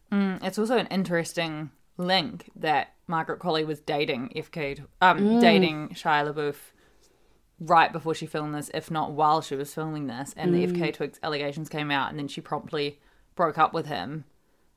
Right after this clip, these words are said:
Speaker 1: It's like, it's such an interesting link.
Speaker 2: Yeah,
Speaker 1: Because
Speaker 2: really
Speaker 1: she obviously would have,
Speaker 2: interesting.
Speaker 1: yeah.
Speaker 2: Yeah, shit.
Speaker 1: She was in, like, a whirlwind, really intense romance, and then someone else accused him of domestic viol-, of violence, and then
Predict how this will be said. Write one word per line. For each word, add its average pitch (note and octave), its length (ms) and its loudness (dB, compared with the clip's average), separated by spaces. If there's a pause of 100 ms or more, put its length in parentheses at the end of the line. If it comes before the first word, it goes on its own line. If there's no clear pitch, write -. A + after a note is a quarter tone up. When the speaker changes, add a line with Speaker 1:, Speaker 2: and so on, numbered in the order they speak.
(240)
Speaker 1:
It's E3+ 140 -4
like, E3 140 -4
it's D#3+ 260 -6
such - 260 -2
an E3+ 60 -6
interesting D3+ 560 -8
link. C#3+ 320 -8 (340)
Speaker 2:
Yeah, F3+ 220 2
Speaker 1:
Because D#3+ 220 -2
Speaker 2:
really E3+ 100 -2
Speaker 1:
she - 40 0
obviously D#3+ 380 -2
would D3+ 120 -4
have, D3+ 80 -2
Speaker 2:
interesting. D#3 440 -6
Speaker 1:
yeah. D#3+ 400 -6 (220)
Speaker 2:
Yeah, G#3 340 -2
shit. F#3 460 -8 (240)
Speaker 1:
She - 140 -10
was D#3+ 100 -6
in, D#3+ 80 -6
like, D3+ 200 -6
a D3+ 60 -6
whirlwind, C#3+ 540 -4
really C#3 200 -6
intense C#3+ 340 -10
romance, D3 560 -10
and E3 160 -10
then D#3 140 -12
someone D3+ 260 -12
else D3 180 -12
accused C#3+ 280 -12
him D3+ 80 -8
of C#3 80 -10
domestic C#3 340 -12
viol-, C#3 340 -4
of D#3 220 -2
violence, C#3+ 640 -4
and D#3 100 -12
then D3 280 -14